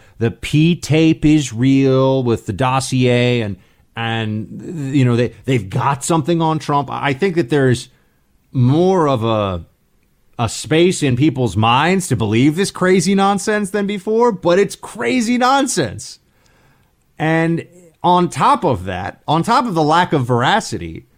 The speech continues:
that the left would use m-, rumor mongering about somebody as allegedly gay as a way to undermine them is grotesque. Just think for a second,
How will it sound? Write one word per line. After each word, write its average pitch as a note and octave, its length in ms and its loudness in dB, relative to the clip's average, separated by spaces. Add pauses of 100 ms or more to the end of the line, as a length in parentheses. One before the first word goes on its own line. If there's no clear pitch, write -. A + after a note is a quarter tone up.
(680)
that E3+ 260 -2
the F3 140 0
left G#3+ 680 0 (220)
would D#3 320 2
use F3+ 720 0 (260)
m-, C3+ 460 -2
rumor G3+ 840 4
mongering C#3 960 0
about D3+ 380 0
somebody E3 540 2
as C#3+ 280 -4
allegedly E3 640 2
gay B2+ 800 0 (400)
as E3+ 240 0
a E3 80 2
way F#3 320 2
to F#3 400 0
undermine C#3 800 2
them G#2+ 400 -2
is G#3+ 380 -2 (200)
grotesque. B3 1400 -2 (1120)
Just E4 340 0
think B3+ 300 0
for G3+ 220 0
a F3+ 80 2
second, D3+ 520 -2